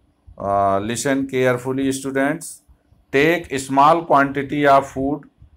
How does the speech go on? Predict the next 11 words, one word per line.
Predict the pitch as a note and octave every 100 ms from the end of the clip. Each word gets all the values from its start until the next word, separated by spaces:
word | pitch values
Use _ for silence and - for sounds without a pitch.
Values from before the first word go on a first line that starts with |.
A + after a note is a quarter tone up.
| _ _ -
item, | A#2 B2 - D3 C#3+ G2
wrap | G#2 A#2+ C3 C#3+ D3 _ _ -
it | C3+ C#3+ - - _
in | B2+ C3+ C3+ A2+
a | B2 -
piece | C#3 D3 D3+ C#3+
of | C3+ C3+ _
paper | B2 A#2+ - C3+ C3 B2
and | B2 B2+ C3 -
crushed | C#3 C3+ C3 -
it। | F#2+ F2+ -